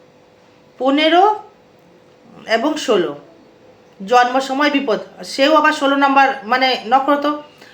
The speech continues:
সেখানেও কিন্তু আবার বিপদ দিচ্ছে। কিন্তু মৃগ-, বৃহস্পতি কিন্তু আপনাকে মৃগশিরা নক্ষত্রে, সে কিন্তু, এই বৃহস্পতি যেই ঢুকবে, ভক্তের বোঝা ভগবান বইবে। আপনার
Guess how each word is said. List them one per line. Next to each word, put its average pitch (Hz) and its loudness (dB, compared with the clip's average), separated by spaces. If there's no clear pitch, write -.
সেখানেও 285 0
কিন্তু 269 -2
আবার 269 4
বিপদ 254 0
দিচ্ছে। 220 -4
কিন্তু 277 -2
মৃগ-, 254 -4
বৃহস্পতি 330 0
কিন্তু 240 -4
আপনাকে 254 2
মৃগশিরা 277 0
নক্ষত্রে, 247 2
সে 254 0
কিন্তু, 269 -2
এই 220 -2
বৃহস্পতি 254 -4
যেই 262 0
ঢুকবে, 349 2
ভক্তের 277 2
বোঝা 247 2
ভগবান 233 2
বইবে। 175 -2
আপনার 240 2